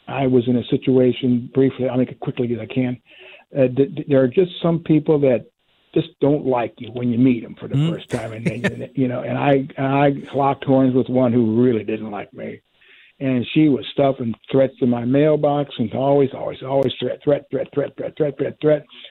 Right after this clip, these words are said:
Speaker 1: My lease was eighty. My lease, I still have it. My lease is about eighty pages long.
Speaker 2: Oh, my
Speaker 1: The landlord
Speaker 2: goodness.
Speaker 1: can do no,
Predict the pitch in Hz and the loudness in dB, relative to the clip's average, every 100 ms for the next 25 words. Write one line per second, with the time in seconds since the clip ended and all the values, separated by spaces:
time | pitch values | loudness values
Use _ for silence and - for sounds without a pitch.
0 | _ 127 127 127 143 143 120 107 135 127 | _ 0 4 4 4 0 -2 -2 -2 0
1 | 143 135 139 135 127 127 147 - 123 117 | -2 -2 0 2 2 0 -4 -2 -2 0
2 | 127 123 - 127 135 123 120 123 139 127 | 0 -2 -6 -2 -2 0 -2 -2 0 0
3 | 127 123 123 131 120 120 120 127 135 _ | 0 -2 -4 -6 -4 -4 -4 -8 -10 _
4 | - - - 208 196 120 117 127 - 127 | -10 -10 -2 2 2 2 2 2 4 4
5 | 131 131 113 120 120 | 2 2 2 2 2